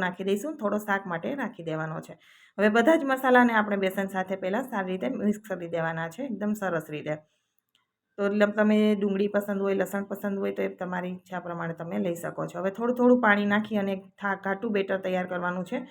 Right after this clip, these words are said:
એકદમ પાતળી સ્લરી જેવું આપણે નથી બનાવવાનું. હું તમને બતાવીશ કે એની કન્સિસ્ટન્સી કેવી રાખવાની છે. તો જરૂર પ્રમાણે આપણે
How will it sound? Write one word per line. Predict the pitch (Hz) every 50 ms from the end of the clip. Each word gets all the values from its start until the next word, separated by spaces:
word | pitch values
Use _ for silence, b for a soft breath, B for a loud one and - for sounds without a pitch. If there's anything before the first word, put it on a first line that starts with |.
| B B B B B B 233
એકદમ | 214 208 226 233 233 226 220
પાતળી | 214 214 220 214 226 247 240
સ્લરી | 214 208 208 214 214 202 208
જેવું | 196 196 196 196
આપણે | 190 190 190 190 185
નથી | 185 180 185 180 180
બનાવવાનું. | 180 180 180 180 185 196 233 285
હું | 294 208 -
તમને | 190 190 190 190 185
બતાવીશ | 185 185 190 196 214 254 262 262
કે | - 220 214
એની | 214 214 214 - 208
કન્સિસ્ટન્સી | 202 208 - 208 - 196 190 185 185 - 285 277 - 247
કેવી | 202 190 175 170 170
રાખવાની | 165 165 - 175 165 170 170 165 170
છે. | 170 170 B B B B B B B
તો | - 190 180 - -
જરૂર | - 202 202 247 269 254
પ્રમાણે | 262 254 254 254 254 247 240 240
આપણે | 233 240 233